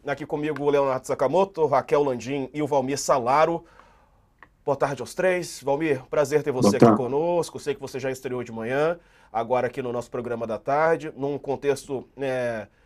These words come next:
Speaker 1: muito difícil, né? É até difícil, é, expressar a alegria que é tê-lo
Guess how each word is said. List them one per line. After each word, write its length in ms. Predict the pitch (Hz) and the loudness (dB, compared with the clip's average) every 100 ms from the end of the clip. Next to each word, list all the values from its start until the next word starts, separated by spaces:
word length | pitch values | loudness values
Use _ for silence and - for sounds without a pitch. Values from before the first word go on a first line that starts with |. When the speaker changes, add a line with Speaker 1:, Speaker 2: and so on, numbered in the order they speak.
| _ _ - | _ _ -4
Speaker 1:
muito 180 | 185 | -4
difícil, 560 | 165 170 175 226 - 139 | -4 -10 -6 -6 -4 -4
né? 400 | 131 156 139 104 | -2 -2 -4 -4
É 60 | 120 | -4
até 380 | 117 117 143 | -4 -2 -4
difícil, 500 | 139 139 156 - 135 - | -4 -8 -10 -6 -6 -4
é, 160 | 127 - | -4 -6
expressar 680 | - 175 156 - 143 135 - - | -4 0 0 2 0 0 -8 -6
a 120 | 131 | -2
alegria 340 | 131 131 135 | 0 -2 -2
que 100 | 131 | -2
é 40 | 131 | -4
tê-lo 440 | - 139 127 117 | 0 0 0 -6